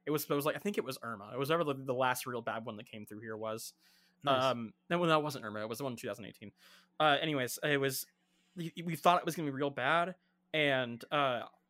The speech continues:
Speaker 1: I literally just sat and played video games at her place for two days because we didn't lose power. And then I'm like, "All right, well, I'm gonna go back on campus now 'cause it, it's over."
Speaker 2: That's
Speaker 1: And yeah,
Speaker 2: awesome.
Speaker 1: it, it's, it's, it's really nice to not ha-,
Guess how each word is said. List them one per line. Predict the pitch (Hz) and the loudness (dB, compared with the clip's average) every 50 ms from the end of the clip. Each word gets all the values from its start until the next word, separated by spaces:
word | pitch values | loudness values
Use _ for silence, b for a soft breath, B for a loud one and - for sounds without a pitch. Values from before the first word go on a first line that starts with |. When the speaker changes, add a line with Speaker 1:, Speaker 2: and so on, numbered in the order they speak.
| _ - | _ 0
Speaker 1:
I | 151 143 | 2 2
literally | 139 139 147 156 151 | 4 4 4 4 4
just | 147 143 - - - | 2 2 0 2 4
sat | 147 139 131 | 4 4 4
and | 135 139 | 2 -2
played | 135 - 147 135 139 135 | -6 -4 -4 -2 -2 -2
video | 135 139 139 135 127 | -2 -2 -2 -2 -2
games | 127 131 127 107 | -2 -4 -6 -6
at | 113 | -6
her | - 127 120 | -8 -6 -6
place | - 113 110 - | -6 -8 -8 -8
for | - 120 | -10 -10
two | 104 - 117 | -10 -8 -6
days | 110 113 110 113 - | -6 -4 -6 -6 -8
because | - - - 117 113 - - - | -10 -10 -8 -8 -8 -8 -10 -10
we | 127 123 | -8 -8
didn't | 123 120 113 | -8 -8 -8
lose | 117 120 - | -8 -4 0
power. | - 123 123 131 135 131 | 2 2 4 4 4 4
And | 135 156 147 139 | 2 0 -2 -2
then | 131 | 0
I'm | 127 131 | 0 -2
like, | 127 - - | -2 2 4
"All | 165 185 | 6 6
right, | 170 143 147 143 | 6 6 4 4
well, | 139 135 | 2 2
I'm | 147 | 2
gonna | 160 160 | 2 2
go | 151 151 | 4 4
back | 147 143 - | 4 2 2
on | 143 131 | 0 -2
campus | 139 151 147 - 117 - - | -2 -2 -2 -2 -4 -6 -6
now | 117 110 117 | -6 -6 -6
'cause | 123 127 - - _ _ _ _ _ - | -8 -10 -16 -20 _ _ _ _ _ -20
it, | - 131 - _ _ - | -20 -20 -20 _ _ -16
it's | 131 - | -6 -2
over." | 127 135 127 107 113 - B B B B B B B B B B _ - | -2 -2 0 -2 -4 -6 B B B B B B B B B B _ -2
Speaker 2:
That's | - 151 151 | 0 2 2
Speaker 1:
And | - - | 4 6
yeah, | 208 247 233 143 | 6 6 6 6
Speaker 2:
awesome. | - - | 4 0
Speaker 1:
it, | 175 190 - | 0 2 4
it's, | 196 202 - - | 4 4 6 6
it's, | 226 220 - | 6 6 6
it's | - 208 - | 4 2 2
really | 190 214 254 277 | 2 2 2 4
nice | 262 254 254 240 247 - | 6 6 6 6 4 2
to | 180 | 0
not | 165 170 170 147 | 0 0 0 0
ha-, | 160 | -4